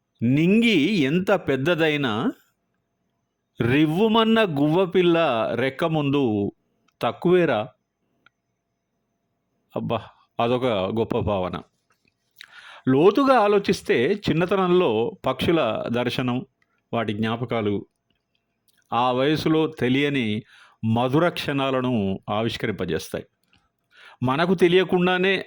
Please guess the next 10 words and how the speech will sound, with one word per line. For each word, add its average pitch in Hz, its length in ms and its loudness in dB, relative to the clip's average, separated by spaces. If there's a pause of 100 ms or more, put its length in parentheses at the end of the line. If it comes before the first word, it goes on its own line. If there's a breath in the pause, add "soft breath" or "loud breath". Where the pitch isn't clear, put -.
(120)
అందచందాల 151 880 0
స్వర్గ 139 500 -4
కుసుమాల 151 640 0
లోకోత్తర 147 840 0
సౌందర్య 139 560 -2
గుబాలింపులలో 117 920 -2 (340 loud breath)
ఉయ్యాలలుగుతున్నట్టుగా 131 1500 2 (340)
మన 113 160 -2
అనుభవం 104 880 -2 (1200)
స్ఫురిస్తుంది. 110 600 -6